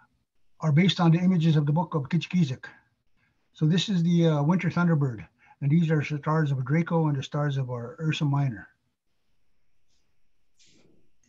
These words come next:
And this is one of our main constellations in the sky. And there's, there's twenty-one, twenty-one images in here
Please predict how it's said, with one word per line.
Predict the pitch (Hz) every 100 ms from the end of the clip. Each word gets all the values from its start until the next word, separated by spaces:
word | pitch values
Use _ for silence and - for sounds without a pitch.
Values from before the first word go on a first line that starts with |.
| - - - -
And | 139
this | 127
is | 147
one | 147
of | 139
our | 135 123
main | 151 147
constellations | 151 139 135 135 139 135
in | 127
the | 123
sky. | - 131 117 95 - _ _ _ _ _ _ _ _ _ _ _ _ _
And | 139
there's, | 156 151 -
there's | 147 147
twenty-one, | 185 185 175 170 165
twenty-one | 175 185 180 170
images | 175 170 160
in | 196
here | 165 196